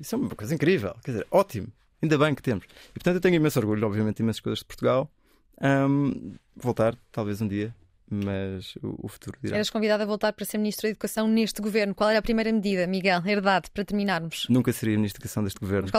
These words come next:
Speaker 2: qual, mas qual seria <laughs> a deste governo? Só por causa do governo. Mas qual seria a medida que aplicarias assim, sem delongas?
Speaker 1: Eu, neste momento, pegava em uma parte muito substancial do P P R
Speaker 2: Hum?
Speaker 1: e em
Speaker 2: Da
Speaker 1: vez
Speaker 2: bazuca?
Speaker 1: da bazuca.
Speaker 2: E aplicavas onde?
Speaker 1: Nas crianças.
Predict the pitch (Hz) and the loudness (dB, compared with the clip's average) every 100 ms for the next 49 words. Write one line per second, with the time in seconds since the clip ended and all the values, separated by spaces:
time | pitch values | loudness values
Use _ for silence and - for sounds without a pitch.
0 | 220 - 240 233 254 254 247 247 - - | 0 -2 -2 0 0 0 4 6 6 4
1 | 214 226 - 185 160 185 - 180 190 185 | 2 0 -2 -6 -6 -8 -8 -2 0 0
2 | 185 165 - - 143 226 - 254 247 240 | 0 -2 0 -2 0 -2 0 2 2 4
3 | 240 240 233 - 220 226 - 202 202 196 | 4 4 4 2 0 0 0 0 0 -2
4 | - 190 170 - 196 202 190 180 180 165 | -2 -4 -4 -2 0 2 2 0 0 -4
5 | 156 - _ - 120 117 123 - 131 127 | -6 -10 _ 2 4 6 4 4 4 6
6 | 135 - - 113 120 113 110 120 120 - | 4 -2 -6 2 4 4 2 0 0 -2
7 | 127 110 107 - 113 107 107 113 120 - | 0 2 2 0 0 2 0 2 0 0
8 | - 117 - 107 101 110 107 101 104 - | -6 -6 0 0 0 -2 0 2 0 -4
9 | _ _ - 175 170 262 - - 214 202 | _ _ -12 -8 -6 -6 -8 -4 -2 0
10 | 196 170 202 - 339 - 104 101 107 98 | 0 0 -2 0 -2 0 0 0 -2 -2
11 | 110 156 208 190 190 185 156 143 - - | -2 -2 0 0 -2 -4 -6 -10 -10 -4
12 | 120 - 95 - - | -2 0 -2 -4 -14